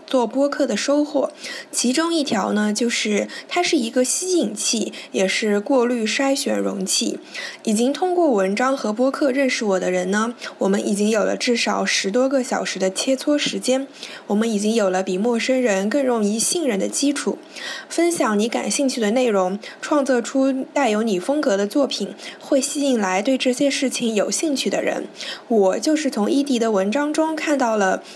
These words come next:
他们感情关系中很难得的一些点，所以请他来分享。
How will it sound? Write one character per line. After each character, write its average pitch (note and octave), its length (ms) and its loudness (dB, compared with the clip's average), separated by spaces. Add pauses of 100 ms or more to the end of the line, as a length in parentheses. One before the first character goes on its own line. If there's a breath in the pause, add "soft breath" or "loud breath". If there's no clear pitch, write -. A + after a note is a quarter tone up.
(120)
他 - 120 -2
们 C#4 160 2
感 A#3+ 220 -2
情 G3+ 180 0
关 C4 220 2
系 C#4+ 140 0
中 B3+ 200 0
很 G#3 240 -2
难 F#3 220 0
得 A3+ 180 0
的 A3 160 0
一 C4+ 140 0
些 D4 220 0
点， - 360 -4 (380 loud breath)
所 - 180 0
以 A#3 160 0
请 G#3+ 220 -2
他 G#3+ 160 -2
来 G3+ 160 0
分 D4+ 180 0
享。 - 280 -2